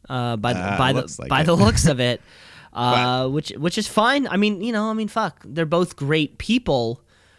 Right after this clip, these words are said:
Speaker 1: they're both
Speaker 2: Yeah.
Speaker 1: great guys, but both have kinda
Speaker 2: Um,
Speaker 1: been stale recently. You know, that Sh-, Shane and Kevin maybe went on for a little too long.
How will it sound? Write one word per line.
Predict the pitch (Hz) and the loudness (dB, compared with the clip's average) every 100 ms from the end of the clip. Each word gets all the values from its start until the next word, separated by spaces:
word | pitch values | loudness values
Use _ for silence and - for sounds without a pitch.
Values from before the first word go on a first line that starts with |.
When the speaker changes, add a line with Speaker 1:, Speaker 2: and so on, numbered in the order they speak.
| _ | _
Speaker 1:
they're | - | -6
both | 147 143 | 0 2
Speaker 2:
Yeah. | 143 | 2
Speaker 1:
great | - | 2
guys, | 139 135 135 | 0 0 -2
but | 147 | -2
both | 175 233 | 0 0
have | 110 | 0
kinda | - - | 0 0
Speaker 2:
Um, | |
Speaker 1:
been | 240 | 0
stale | - - 202 208 196 170 | -2 -2 2 4 4 2
recently. | 147 175 220 233 233 - 165 123 113 | 0 -2 -2 0 0 0 -2 -2 -4
You | 104 117 | -4 -4
know, | 127 | -4
that | 131 - | -4 -6
Sh-, | - 120 | -8 -6
Shane | - 175 170 | -2 0 0
and | 147 | -2
Kevin | 143 143 147 139 | -2 0 0 -2
maybe | 135 131 | -2 -2
went | 131 123 | -4 -4
on | 123 123 | -6 -8
for | - 127 | -8 -6
a | |
little | 120 113 | -6 -8
too | - 113 | -8 -6
long. | 113 104 110 107 | -4 -4 -6 -8